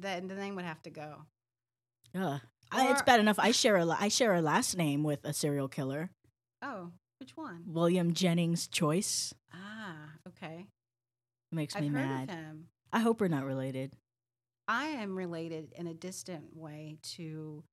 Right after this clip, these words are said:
Speaker 1: John Wilkes Booth.
Speaker 2: Really?
Speaker 1: He's one of my distant cousins. Yep.
Speaker 2: But he wasn't a serial killer per se.
Speaker 1: He
Speaker 2: He
Speaker 1: was
Speaker 2: was
Speaker 1: not a serial killer, but he killed somebody kind of important.
Speaker 2: <laughs>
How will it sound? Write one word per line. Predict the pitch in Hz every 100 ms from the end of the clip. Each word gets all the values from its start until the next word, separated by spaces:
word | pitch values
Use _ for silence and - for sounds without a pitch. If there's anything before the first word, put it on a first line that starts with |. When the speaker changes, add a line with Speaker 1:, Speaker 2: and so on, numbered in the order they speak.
| _ _ -
Speaker 1:
John | 180 165 165
Wilkes | 160 - -
Booth. | 170 160 - _ _ -
Speaker 2:
Really? | 170 202
Speaker 1:
He's | 311 -
one | 180
of |
my | 175
distant | 170 175 175 170
cousins. | 185 170 156 151 156 - - _ -
Yep. | 185 214 - _ 320
Speaker 2:
But | 320
he | 403
wasn't | 285 196 170
a |
serial | 156 185 196 151
killer | - 131 127
per | - 139
se. | - 131
Speaker 1:
He |
Speaker 2:
He | 143
Speaker 1:
was | 208
Speaker 2:
was | 220
Speaker 1:
not | 262 294
a |
serial | 311 320 285 262
killer, | 254 220
but | 202
he | 190 180
killed | 175 226 220 214 214 208 - - _ _ _ _ _
somebody | - 202 185 175 -
kind | 180
of | 170
important. | 156 156 160 - -
Speaker 2:
<laughs> | -